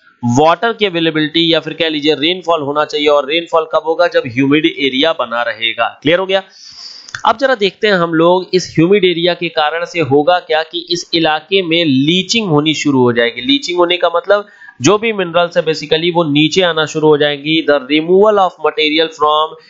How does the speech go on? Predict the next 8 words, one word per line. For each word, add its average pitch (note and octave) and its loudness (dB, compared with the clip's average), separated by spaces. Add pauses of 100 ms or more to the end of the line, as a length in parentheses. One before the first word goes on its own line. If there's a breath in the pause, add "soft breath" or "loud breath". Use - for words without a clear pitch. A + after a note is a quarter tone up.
(320 soft breath)
geological E3+ 2
or F3+ 2
soil E3+ 0
horizon D3+ -2
is D3 -6
called C#3+ 0
as D3 0 (200)
leaching, D#3 0